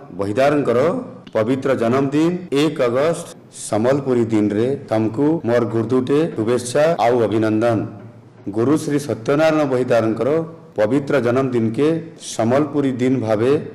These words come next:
ପାଳନ କରବାର ଲାଗି ପଶ୍ଚିମ ଓଡ଼ିଶାର ଅଗ୍ରଣୀ ସାମାଜିକ, ସାଂସ୍କୃତିକ, ସ୍ୱେଚ୍ଛାସେବୀ ଅନୁଷ୍ଠାନ ପଶ୍ଚିମାଞ୍ଚଳ ଏକତା ମଞ୍ଚ ଦୁଇ ହଜାର ତେର ସାଲେ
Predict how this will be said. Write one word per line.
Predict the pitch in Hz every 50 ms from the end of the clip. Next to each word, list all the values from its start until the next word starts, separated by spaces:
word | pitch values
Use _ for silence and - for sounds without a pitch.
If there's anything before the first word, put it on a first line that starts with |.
| -
ପାଳନ | 110 110 113 127 143 151
କରବାର | 131 139 131 120 113 117 113 110
ଲାଗି | 110 110 107 110 135 156 175 226 226 - - - -
ପଶ୍ଚିମ | 104 107 - - - 170 160 151
ଓଡ଼ିଶାର | 135 127 120 117 120 117 117 123 143 165 175 - - -
ଅଗ୍ରଣୀ | 98 101 104 117 135 143 147 143
ସାମାଜିକ, | 120 - 120 113 120 117 117 127 147 165 170
ସାଂସ୍କୃତିକ, | 107 110 113 113 113 - 135 131 127 147 151 160 160 160 - -
ସ୍ୱେଚ୍ଛାସେବୀ | - 113 113 113 - 143 139 143 - 147 135 139 143 123
ଅନୁଷ୍ଠାନ | 117 120 117 117 - - 139 143 156 170 180 175 -
ପଶ୍ଚିମାଞ୍ଚଳ | 123 120 - - 165 165 165 160 160 - 147 143 139
ଏକତା | 127 123 - - - 123
ମଞ୍ଚ | 117 120 - - 165 175 160 - - - - - 113
ଦୁଇ | 117 131 135
ହଜାର | 139 135 147 143 135 143
ତେର | - 139 139 143 143 160 156
ସାଲେ | - - 120 117 117 135 151